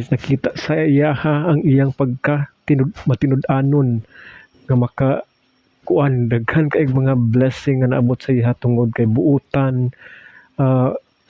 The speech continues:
may respeto, no? Bisag unsa iyang naagian ba, wa siya ni kuan, wa siya ni, ni tingog, no? Grabe kay panalangin guys, nakita to guys, na napod siya kuan ka ng, ah,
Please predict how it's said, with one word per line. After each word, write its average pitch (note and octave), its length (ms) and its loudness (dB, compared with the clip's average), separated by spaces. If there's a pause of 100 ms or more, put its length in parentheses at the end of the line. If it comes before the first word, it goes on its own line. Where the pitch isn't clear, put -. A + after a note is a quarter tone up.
(220)
may C3 160 2
respeto, C#3 960 0 (240)
no? D3+ 240 2
Bisag - 320 -2
unsa D3+ 240 2
iyang D3+ 240 2
naagian C#3+ 640 0
ba, A#2 160 -2 (400)
wa C3 160 0
siya C3+ 240 0
ni C3 240 2
kuan, C3+ 240 0
wa C3 80 -2
siya B2+ 240 -2
ni, B2 320 2 (720)
ni C3 80 0 (160)
tingog, F#3 480 2 (400)
no? F3 320 2
Grabe D#3 400 0
kay F3 80 2
panalangin D3 640 2
guys, D3 160 -2
nakita C#3+ 400 -2
to - 80 -4
guys, C#3 240 0
na C3+ 160 2
napod - 160 -2
siya C#3 160 -2
kuan C3+ 320 -2
ka C3+ 80 2
ng, C3+ 160 2 (680)
ah, C3+ 240 2